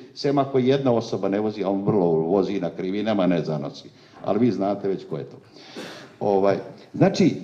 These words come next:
donesena je odluka da država propisuje koliko će preduzeće kreirati akumulacije i da to odlazi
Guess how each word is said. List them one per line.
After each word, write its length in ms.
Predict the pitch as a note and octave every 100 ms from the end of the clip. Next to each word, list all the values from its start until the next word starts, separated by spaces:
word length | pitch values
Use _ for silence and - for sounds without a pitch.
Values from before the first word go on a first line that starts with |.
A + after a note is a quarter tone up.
| - - - -
donesena 540 | - G#3+ B3 A#3+ G3
je 100 | E3+
odluka 500 | G3+ G#3 G3+ - D3 -
da 100 | A#2+
država 600 | A#2 G3 B3+ B3+ B3 -
propisuje 720 | - D#3+ D#3+ G#3+ - A#3 E3 -
koliko 320 | F#3+ G3+ F3+
će 140 | D3 C3+
preduzeće 480 | B2+ A#2+ C3+ C3+
kreirati 400 | C3 A2+ G#2+ G#2
akumulacije 580 | F#2+ - D#2 E2 F3 G#3
i 40 | -
da 100 | -
to 180 | -
odlazi 420 | D3+ E3+ D#3 D3